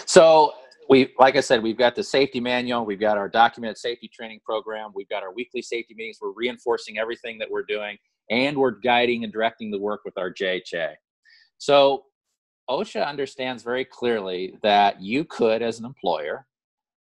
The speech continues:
be doing all four of those things and just be checking boxes, right? "Yep, we got this, we got this, we got this," and not really having a safe environment out there, especially in our world of mobile service contractors, right? Because,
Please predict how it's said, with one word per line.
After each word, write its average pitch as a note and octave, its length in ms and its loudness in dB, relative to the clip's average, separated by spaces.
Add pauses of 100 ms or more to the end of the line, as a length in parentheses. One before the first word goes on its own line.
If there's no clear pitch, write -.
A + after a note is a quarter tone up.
(160)
be A#2+ 160 0
doing B2 480 2
all B2 200 6
four C#3 240 2
of C3+ 80 -2
those C#3 240 -4
things G2 680 -14 (480)
and B2 200 0
just C3 240 0
be B2+ 120 -2
checking A2+ 440 0
boxes, - 640 -2
right? F#2+ 300 -6
"Yep, C#3 200 -4
we A#2+ 100 -4
got G#2+ 260 -2
this, G#2 180 -10
we G#2 80 -10
got F#2+ 220 -6
this, - 180 -10
we F2+ 80 -8
got F2+ 300 -2
this," F2+ 340 -6 (120)
and G#2+ 260 0
not A#2+ 300 2
really A2 340 0
having G#2 560 -4
a F#2+ 300 -4
safe G2+ 420 -4
environment E2+ 640 -8
out - 280 -20
there, - 540 -6
especially F3+ 460 0
in F3 80 -2
our D#3 160 4
world D#3 280 0
of A2 120 -14
mobile A#2+ 240 -10
service C#3 340 -16
contractors, - 720 -14
right? A2+ 220 4
Because, G2 360 -2